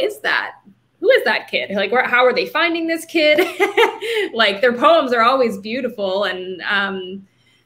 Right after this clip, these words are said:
so I, uh, wanted to include a little piece, uh, towards the end of the show to kind of show the development of, uh,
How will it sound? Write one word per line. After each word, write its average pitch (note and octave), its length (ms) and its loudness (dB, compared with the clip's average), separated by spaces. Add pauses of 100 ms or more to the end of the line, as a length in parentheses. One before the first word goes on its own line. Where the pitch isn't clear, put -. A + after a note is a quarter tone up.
(280)
so C#4+ 460 6
I, D4 840 2
uh, A#3 320 0
wanted C#4 300 -2
to - 120 -14
include A#3 800 -8
a G#3 100 -4
little A#3+ 360 -2
piece, A3+ 680 -8
uh, F#3 240 2
towards A#3+ 440 -2
the B3+ 220 -6
end G#3+ 600 0
of G3+ 460 0
the B3+ 80 2
show G#3+ 800 0
to A#3 140 -2
kind A3+ 320 0
of G#3+ 300 -2 (1300)
show D4 520 4
the B3+ 80 8
development G#3+ 600 0
of, F3+ 80 -6 (100)
uh, F#3+ 80 -4